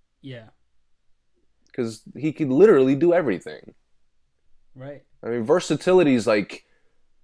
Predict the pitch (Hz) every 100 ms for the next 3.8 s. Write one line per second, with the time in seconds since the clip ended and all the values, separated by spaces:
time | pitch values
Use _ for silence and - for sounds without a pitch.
0 | - 143 - 175 147 143 143 156 151 160
1 | 110 127 151 - 120 113 110 - - 110
2 | 110 107 110 - - - - - 95 87
3 | - 95 85 82 78 71 71 -